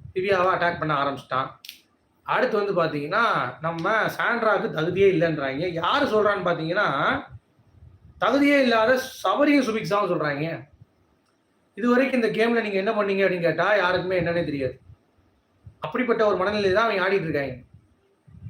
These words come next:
ஓகே, இது வரைக்கும் யாருக்குமே தகுதி இல்லாததான் ஆடிட்டு இருக்காங்க கேமே. So, அப்படி இருக்கும் பொழுது,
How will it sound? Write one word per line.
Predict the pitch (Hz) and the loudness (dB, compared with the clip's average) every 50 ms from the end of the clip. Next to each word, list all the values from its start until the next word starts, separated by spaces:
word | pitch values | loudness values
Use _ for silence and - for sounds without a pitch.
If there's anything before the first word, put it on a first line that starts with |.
| - - _ _ _ _ - - - - 392 392 _ _ _ _ _ _ _ _ _ _ _ _ _ _ _ _ | -18 -18 _ _ _ _ -18 -18 -18 -16 -16 -20 _ _ _ _ _ _ _ _ _ _ _ _ _ _ _ _
ஓகே, | 156 160 160 - 214 247 254 - - _ _ _ _ _ _ _ _ _ _ _ _ _ _ _ _ _ _ _ | -8 -8 -2 -2 -2 -2 -2 -4 -10 _ _ _ _ _ _ _ _ _ _ _ _ _ _ _ _ _ _ _
இது | 160 156 196 | -2 2 4
வரைக்கும் | 196 202 202 196 - 220 262 302 359 359 - - _ _ _ _ _ _ _ _ _ _ _ _ _ _ _ _ _ _ _ _ _ _ _ _ _ _ _ _ _ | 4 4 4 2 0 2 2 2 0 -2 -6 -12 _ _ _ _ _ _ _ _ _ _ _ _ _ _ _ _ _ _ _ _ _ _ _ _ _ _ _ _ _
யாருக்குமே | _ - - - 202 247 247 247 262 269 | _ -6 -2 -2 0 0 2 2 2 4
தகுதி | 262 240 220 226 233 226 220 | 4 4 4 4 2 2 2
இல்லாததான் | 220 220 226 233 226 214 214 247 247 220 | 2 2 2 2 2 2 2 2 2 0
ஆடிட்டு | 220 226 214 196 | 0 0 -2 0
இருக்காங்க | 202 190 185 180 165 151 175 | 0 0 0 0 0 0 0
கேமே. | 190 202 196 185 156 - - _ _ _ _ _ _ _ _ | 0 0 -2 -4 -6 -8 -12 _ _ _ _ _ _ _ _
So, | _ - 220 196 | _ -2 -2 0
அப்படி | 202 - 277 277 | 2 2 2 2
இருக்கும் | 285 285 294 277 | 4 4 4 4
பொழுது, | 262 247 226 196 180 156 151 | 6 6 4 4 4 4 4